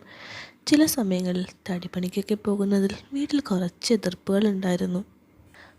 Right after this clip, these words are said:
പക്ഷേ ആണുങ്ങളുടെ അന്തസ്സ് വേണട അന്തസ്സ് എന്നൊരു തോന്നലുള്ളത് കൊണ്ട് എൻ്റെ കാര്യങ്ങൾക്ക് പ്രായത്തിൽ വീട്ടിൽ നിന്നും പണം വാങ്ങാൻ മനസ്സ് അനുവദിക്കാത്തത് കൊണ്ട് കിട്ടുന്ന എന്ത് പണിക്കും പോകുന്ന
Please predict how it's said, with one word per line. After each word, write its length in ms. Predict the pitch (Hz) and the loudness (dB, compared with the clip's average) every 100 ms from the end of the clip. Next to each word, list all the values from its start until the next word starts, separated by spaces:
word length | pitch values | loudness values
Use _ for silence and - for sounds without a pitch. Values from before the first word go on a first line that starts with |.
| - | -8
പക്ഷേ 540 | - 202 - 214 214 240 _ - | -2 2 4 4 4 2 _ -12
ആണുങ്ങളുടെ 600 | 196 190 185 190 202 202 208 - | -4 -2 -2 0 2 2 0 -2
അന്തസ്സ് 500 | 196 185 190 220 254 | -6 -6 -2 0 0
വേണട 340 | 233 208 208 | 0 2 2
അന്തസ്സ് 520 | 214 196 185 208 - 208 - | 0 0 0 0 0 -6 -6
എന്നൊരു 340 | 247 262 262 - | -4 -2 -4 -2
തോന്നലുള്ളത് 600 | 196 185 196 214 208 196 | -2 0 0 2 2 0
കൊണ്ട് 320 | 208 202 190 202 - - - 285 | -2 -2 -2 -4 -6 -14 -12 -10
എൻ്റെ 200 | 302 311 | -10 -10
കാര്യങ്ങൾക്ക് 680 | - 196 185 190 190 196 | -2 0 0 2 0 -2
പ്രായത്തിൽ 480 | 202 196 180 180 - - 262 | -4 0 0 -2 -4 -10 2
വീട്ടിൽ 360 | 285 294 294 | 2 2 2
നിന്നും 280 | 247 208 208 196 | 2 2 -4 -4
പണം 280 | 175 175 | -2 0
വാങ്ങാൻ 340 | 190 196 196 196 | 2 2 2 0
മനസ്സ് 340 | 175 175 - | 0 0 0
അനുവദിക്കാത്തത് 800 | 220 185 175 180 - 190 190 196 | 0 2 0 0 -6 -6 -4 -4
കൊണ്ട് 340 | 202 196 190 196 - - - - - | -2 0 0 -2 -4 -16 -16 -18 -12
കിട്ടുന്ന 360 | - 277 302 285 | -4 0 2 2
എന്ത് 320 | 208 185 196 | 2 2 -2
പണിക്കും 460 | 226 196 185 208 208 | -2 -2 -2 -4 -2
പോകുന്ന 380 | 185 190 185 | -2 -2 -2